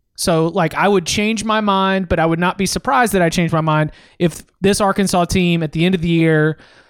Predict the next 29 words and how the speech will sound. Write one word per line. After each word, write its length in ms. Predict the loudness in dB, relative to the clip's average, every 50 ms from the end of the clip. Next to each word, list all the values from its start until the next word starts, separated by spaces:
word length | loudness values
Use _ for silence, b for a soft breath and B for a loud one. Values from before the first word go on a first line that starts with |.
| b b b
maybe 240 | 0 0 2 2 2
they 120 | 2 2 2
knock 280 | 2 0 0 0 2
off 160 | 0 0 0
Missouri 680 | 0 0 0 0 0 2 2 2 2 2 2 0 0 -2 -2
and 120 | -2 0
they 100 | 0 0
end 120 | 0 0 0
up 100 | -2 0
going 220 | 0 0 0 0
six 300 | -2 -2 -4 -4 -4 -4
and 100 | -6 -4
six, 420 | -4 -4 -4 -4 -6 -6 -8 -4
and 120 | -2 -2 -2
it's 140 | -2 -2 -4
just, 140 | -4 -2
like, 140 | -2 -2 -2
a 60 | -4
big 340 | -2 0 0 2 2 0 0
breakthrough 480 | -2 0 0 0 -2 -2 -2 0 0 2
moment. 360 | 2 0 -2 -2 -4 -4 -2
That 180 | 0 0 2 0
would 120 | 0 0
ha-, 240 | 2 2 2 2 0 0
I, 180 | -2 -2 -2
that 180 | 0 0 0 0
would 120 | 0 0
impress 460 | -2 -2 -4 -2 0 0 0 0 -2
me 340 | -2 0 0 2 0 0 -2